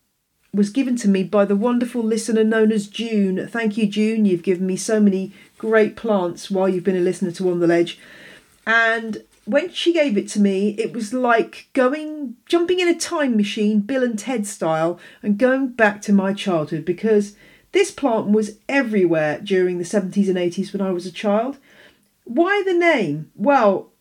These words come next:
it's very obvious when you look at a plant, any plant of this species, because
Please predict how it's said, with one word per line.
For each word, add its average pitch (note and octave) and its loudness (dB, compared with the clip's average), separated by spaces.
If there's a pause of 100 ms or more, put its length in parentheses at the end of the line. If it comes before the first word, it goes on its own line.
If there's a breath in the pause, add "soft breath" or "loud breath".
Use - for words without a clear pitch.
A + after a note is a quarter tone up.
(140)
it's - -4
very C#4 2
obvious E3+ 2
when E3+ 0
you E3 0
look F3 -2
at E3+ -4 (380)
a F#3 -2
plant, G3+ 0 (200)
any B3 2
plant F3 0
of E3 -2
this F#3 -2
species, A3 -4
because B3 -2